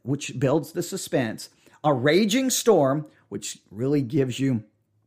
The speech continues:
a cool setting. I mean, I haven't seen a lot of shows set on an oil rig that isn't about some fire or explosion. This is being set on an oil rig dealing with a killer, a murderer,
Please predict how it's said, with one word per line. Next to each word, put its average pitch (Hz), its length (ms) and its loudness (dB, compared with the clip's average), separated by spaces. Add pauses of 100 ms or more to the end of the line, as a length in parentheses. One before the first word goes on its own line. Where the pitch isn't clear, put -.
(320)
a 131 60 -2
cool 156 380 0
setting. 113 560 0 (260)
I 190 60 4
mean, 202 180 4
I 190 140 4
haven't 247 240 4
seen 220 180 -2
a 175 60 6
lot 175 180 6
of 165 80 0
shows 165 420 4
set 160 380 2
on 139 340 2 (280)
an 143 160 0
oil 180 320 4
rig 107 360 -6 (920)
that 170 200 0
isn't 190 300 4
about 165 300 4
some 160 260 2
fire 180 640 4
or 147 180 2
explosion. 143 840 2 (500)
This 233 220 2
is 240 100 -2
being 208 220 2
set 190 240 4
on 185 140 2
an 156 160 -2
oil 180 360 4
rig 160 540 2 (120)
dealing 190 300 2
with 170 320 0
a 131 60 -6
killer, 220 720 2
a 151 80 -8
murderer, 202 880 2